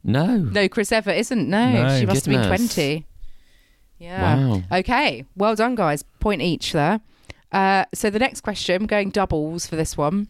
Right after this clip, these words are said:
Speaker 1: Ooh, love it.
Speaker 2: Which women's doubles pairing reached the final of the Wimbledon doubles for the loss of just nine games, but ended up falling to Barbora Strycova and Sue Wei Shea in the final?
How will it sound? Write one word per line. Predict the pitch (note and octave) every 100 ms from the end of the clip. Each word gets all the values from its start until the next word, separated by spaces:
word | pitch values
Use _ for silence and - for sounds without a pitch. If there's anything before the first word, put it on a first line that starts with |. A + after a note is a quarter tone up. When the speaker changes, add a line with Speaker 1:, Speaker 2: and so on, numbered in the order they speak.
| -
Speaker 1:
Ooh, | A2 F#2+
love | E2 F2+
it. | C#2+ - - - - - - - - _
Speaker 2:
Which | - D#3 C#4+ - - - - -
women's | D#3 C#3+ G3+ C4 C4 A#3+
doubles | - B3 F#3 D3+ D3+ - -
pairing | E3 C#3 C3 C3 D#3 E3+ - - _ -
reached | D3+ A#3+ B3 - -
the | A#3+
final | - - C#4+ C#4+ D3 C3 C#3
of | D3+ -
the | D3
Wimbledon | F3 A3 F#3+ D3 B2 C#3+ -
doubles | - D#3 A#2+ F#2 D3+ F#3 - - _ - _ _ _
for | - -
the | F3
loss | F3 A3 A#3 - -
of | F#3 E3+
just | G3+ F#3+ - -
nine | D#3 E3+ A3+ B3 A#3+
games, | G#3+ C4+ E3 G2+ B2+ C#3+ - - _ _ -
but | D#3+ - -
ended | F#3 G3+ G3
up | F3 -
falling | - A3 G#3 D#3 D3 D3
to | - D#3+
Barbora | D#3+ D3+ F3 G3 F3
Strycova | D3+ G#3 - - D3 C#3+
and | C#3+ C#3
Sue | - - F3+
Wei | F3 E3
Shea | C#3 - D#3+ E3 C3+ C3 -
in | C#3+ C#3
the | -
final? | - C#3+ C#3+ E2 F#2 C3